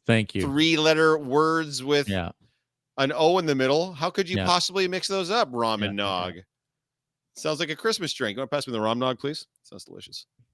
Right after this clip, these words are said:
Speaker 1: Yeah, yeah, yeah.
Speaker 2: Awesome.
Speaker 1: So, uh, yeah.
Speaker 2: Terrible.
Speaker 1: The
Speaker 2: Absolutely
Speaker 1: Continental, I
Speaker 2: terrible.
Speaker 1: have not checked it out yet. Uh, I do have Prime, so I should, I should watch it. I still haven't watched Twisted Metal, which apparently is just amazing.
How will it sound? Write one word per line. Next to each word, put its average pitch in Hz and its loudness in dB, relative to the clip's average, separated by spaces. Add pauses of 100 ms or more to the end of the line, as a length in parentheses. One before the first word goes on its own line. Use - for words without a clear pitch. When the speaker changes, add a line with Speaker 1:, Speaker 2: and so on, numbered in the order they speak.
(160)
Speaker 1:
Yeah, 90 -8 (100)
yeah, 90 -10
yeah. 87 -8
Speaker 2:
Awesome. - -12 (1000)
Speaker 1:
So, 170 8
uh, 170 10
yeah. 180 0 (480)
Speaker 2:
Terrible. 80 -12 (480)
Speaker 1:
The 113 -4
Speaker 2:
Absolutely - 0
Speaker 1:
Continental, 175 4
I 147 6
Speaker 2:
terrible. 151 6
Speaker 1:
have 147 4
not 165 0
checked - -8
it 135 -6
out 135 -2
yet. 135 -4 (200)
Uh, 110 -8
I 104 -4
do 104 -6
have 113 -6
Prime, 92 -6
so 90 -8
I 87 -4
should, 113 -10 (680)
I - -16
should 104 -12
watch 85 -10
it. - -14
I - -20
still - -2
haven't 156 2
watched 117 -2
Twisted 110 -2
Metal, 127 4
which 117 0
apparently 110 -2
is 95 -4
just - -10
amazing. 110 -2